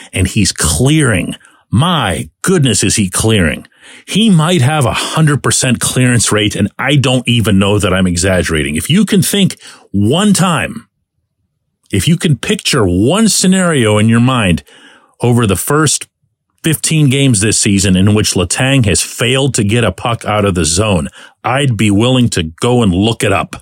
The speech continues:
just to have it as an example, but I don't think we can. He's been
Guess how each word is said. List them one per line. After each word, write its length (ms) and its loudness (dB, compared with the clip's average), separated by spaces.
just 300 -2
to 100 -4
have 360 -4
it 100 0
as 180 -2
an 80 0
example, 760 -4
but 220 -4
I 200 -2
don't 320 -2
think 340 -4
we 120 0
can. 600 -4
He's 260 0
been 300 0